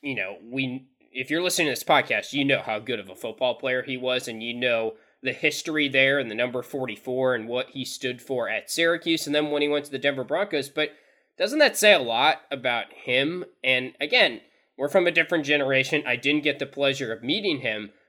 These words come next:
but it feels like I did meet the guy. And the fact that we've spent the entire podcast so far just talking about him off the field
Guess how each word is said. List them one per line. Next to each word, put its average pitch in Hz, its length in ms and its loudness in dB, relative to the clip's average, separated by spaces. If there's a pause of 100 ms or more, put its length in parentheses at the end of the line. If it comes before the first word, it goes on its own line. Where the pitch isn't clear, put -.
(140)
but 160 120 4
it 156 120 -4
feels 196 460 -2
like 156 360 2
I 143 80 2
did 180 240 4
meet 110 220 -8
the 117 80 -6
guy. 85 360 -6 (140)
And 139 120 -2
the 135 60 -4
fact 185 340 2
that 151 100 -6
we've 156 220 -8
spent 143 460 2 (600)
the 147 260 2
entire 156 440 8
podcast 160 540 4
so 127 200 -4
far 110 440 -2 (360)
just 160 220 -2
talking 180 260 4
about 151 160 6
him 151 320 0
off 170 320 -2
the 147 80 -2
field 90 540 -10